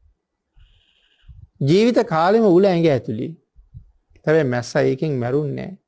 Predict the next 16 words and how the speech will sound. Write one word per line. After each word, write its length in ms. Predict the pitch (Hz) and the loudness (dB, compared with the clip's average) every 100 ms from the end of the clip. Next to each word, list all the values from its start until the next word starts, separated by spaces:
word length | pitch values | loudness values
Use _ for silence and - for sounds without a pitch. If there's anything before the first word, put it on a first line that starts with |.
| _ _ _ _ _ _ - | _ _ _ _ _ _ -4
ආන් 260 | 139 135 | -2 -2
තාපසතුමාගෙත් 920 | 127 123 127 139 143 139 127 123 120 113 _ _ _ - | -4 -4 -4 -4 -8 -6 -4 -2 -4 -6 _ _ _ -4
මේ 280 | 139 151 170 | 0 2 2
උල 180 | 147 147 | 0 0
එළියට 400 | 139 127 131 135 | 0 -2 -4 -4
ගන්න 280 | 123 117 131 | -6 -8 -12
බෑ. 180 | 123 185 _ _ _ _ _ _ _ - | -14 -16 _ _ _ _ _ _ _ -4
හැබැයි 260 | 135 127 | -2 -2
ජීවිත 280 | 117 135 120 151 | -2 -4 -6 -8
කාලෙම 400 | 127 127 135 131 | -6 -6 -6 -4
තාපසතුමාට 680 | 131 127 139 123 135 127 127 | -2 -2 -4 -8 -6 -4 -4
ඒකෙන් 320 | 120 135 123 | -6 -6 -6
කිසි 220 | 123 135 | -6 -6
කරදරයක්, 680 | - 139 147 160 180 214 277 _ _ _ _ _ _ _ | -6 -4 -2 -2 -2 -2 -6 _ _ _ _ _ _ _
කරදරයක් 580 | 151 170 185 214 233 - | -6 -4 -4 -4 -6 -10
නැහැ. 240 | - 131 | -16 -16